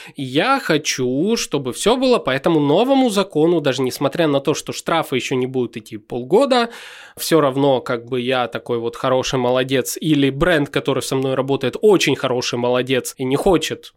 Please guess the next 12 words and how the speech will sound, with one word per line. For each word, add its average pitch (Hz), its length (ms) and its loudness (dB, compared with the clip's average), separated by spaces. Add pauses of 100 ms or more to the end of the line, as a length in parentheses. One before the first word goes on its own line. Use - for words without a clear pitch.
(180)
как-то 123 600 -4
обходить 139 560 -6
этот - 180 -12
закон, 294 580 4 (360)
а, 123 180 0
все 170 220 2
равно 320 300 6
мы 226 380 2
идем 170 580 0 (100)
нахрен. 120 500 -4 (320)
А, 135 160 0
вот. 127 400 -2